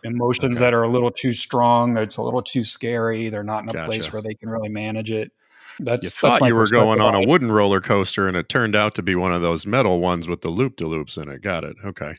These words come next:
Speaker 1: Like that, yeah. And then, and then there's what I labeled expansive. I was just looking for words that would
Speaker 2: Okay.
Speaker 1: be descriptive, and that's where you're intentionally looking to grow and expand, but,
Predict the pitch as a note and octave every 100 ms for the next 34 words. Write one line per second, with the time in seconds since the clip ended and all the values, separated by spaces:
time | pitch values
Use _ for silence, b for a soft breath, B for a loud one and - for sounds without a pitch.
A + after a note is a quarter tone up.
0 | _ _ B2+ A#2 A#2 A2+ G#2+ G2 - -
1 | A2 G#2 G#2 C3 B2+ B2 B2 A#2 B2 C3
2 | B2+ C3 C3+ B2+ A2 A#2+ B2 A#2+ - -
3 | A2+ B2+ B2 A2+ A2 G#2 - - F#2+ G2+
4 | - B2+ A#2 G#2+ G#2 G#2+ G2+ G2+ G#2+ A2+
5 | G2+ G#2 G2+ G#2+ G#2 A2 G#2+ G#2 G2 G2+
6 | G2+ F2+ F2 E2+ - A2+ G2+ - - A2+
7 | C3 A#2+ A2+ G#2+ A2 A2+ - B2+ A#2+ A#2
8 | A2 G#2+ - - C3 - B2 A#2 A2+ A2+
9 | A2+ A#2 A2 G#2 A#2 G#2 G2+ G#2 A2 A2
10 | A2 G2+ G2+ - - A2+ A2 A2 G#2+ G2+